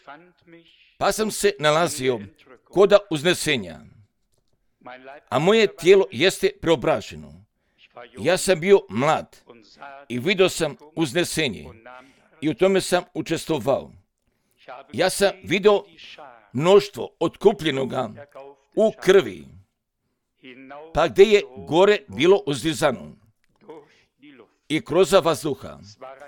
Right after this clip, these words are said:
pa je bilo jednoga takvog pogleda kao, kao svitanje dana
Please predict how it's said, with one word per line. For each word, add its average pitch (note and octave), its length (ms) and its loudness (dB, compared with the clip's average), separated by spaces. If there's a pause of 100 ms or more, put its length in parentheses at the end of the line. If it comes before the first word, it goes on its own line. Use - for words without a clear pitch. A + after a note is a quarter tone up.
(140)
pa B2+ 80 -2
je D3 80 0
bilo G3 600 -2
jednoga F3+ 460 0
takvog F#3+ 540 -4
pogleda D#3 500 -4
kao, E3+ 380 0 (520)
kao F3+ 200 2
svitanje F#3+ 540 0
dana A#2 540 -6